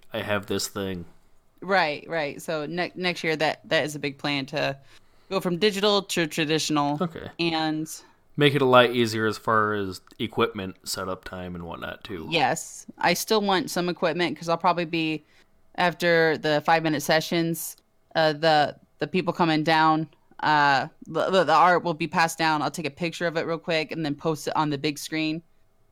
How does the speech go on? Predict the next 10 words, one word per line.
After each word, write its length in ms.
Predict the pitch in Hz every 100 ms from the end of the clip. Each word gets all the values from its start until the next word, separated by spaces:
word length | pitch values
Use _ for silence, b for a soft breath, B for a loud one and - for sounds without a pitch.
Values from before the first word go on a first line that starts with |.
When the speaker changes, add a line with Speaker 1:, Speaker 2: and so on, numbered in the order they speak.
| _
Speaker 2:
So 180 | - 170
at 120 | 143
least 220 | 170 160
people 180 | 180 156
can 140 | 151
see 380 | 143 - 196 180
the 80 | 151
previous 420 | - 156 156 156
artworks. 640 | - 151 151 170 - - - 202
Speaker 1:
Okay. 300 | 214 101